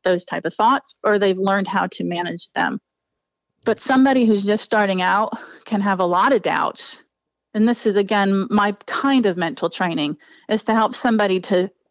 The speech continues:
not have fears and doubts and second guess and, uh, overanalyze and, you know, all, all of those mental issues that keep a person from being their best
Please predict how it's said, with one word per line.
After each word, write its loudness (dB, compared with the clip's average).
not 2
have 0
fears 0
and -8
doubts -2
and -6
second -6
guess -4
and, -4
uh, -6
overanalyze 0
and, -6
you -2
know, -10
all, 2
all 2
of -4
those 2
mental 0
issues -2
that -6
keep -6
a -2
person -4
from -10
being -6
their -4
best -2